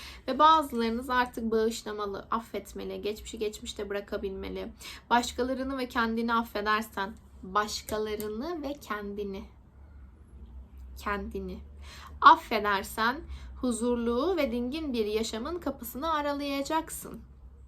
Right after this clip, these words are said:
Bil ki kendini sevgiyle ifade ettiğinde karşındakinin yüreğinde sevginin pembe gülleri açar.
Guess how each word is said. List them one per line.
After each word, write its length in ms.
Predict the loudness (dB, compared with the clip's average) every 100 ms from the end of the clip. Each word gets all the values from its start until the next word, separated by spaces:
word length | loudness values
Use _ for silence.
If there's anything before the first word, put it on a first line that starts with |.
| -20 -20 -20 -20 -20 -18 -18 -20 -8
Bil 320 | 4 6 6
ki 240 | 2 -2 -4 -14 -8
kendini 420 | 4 4 4 -2 -6
sevgiyle 600 | -2 0 0 0 0 0
ifade 500 | 2 4 4 2 -2
ettiğinde 640 | -4 -6 -4 -2 -4 -4 -10 -20 -20
karşındakinin 1040 | 2 6 6 2 -2 -2 -2 -4 -6 -4 -2
yüreğinde 840 | 0 0 0 0 -2 -2 -2 -4 -10
sevginin 720 | -8 -2 -2 -2 -6 -6 -6
pembe 400 | -2 -2 -2 -4
gülleri 440 | -2 -2 -2 -2
açar. 440 | -2 -4 -4 -6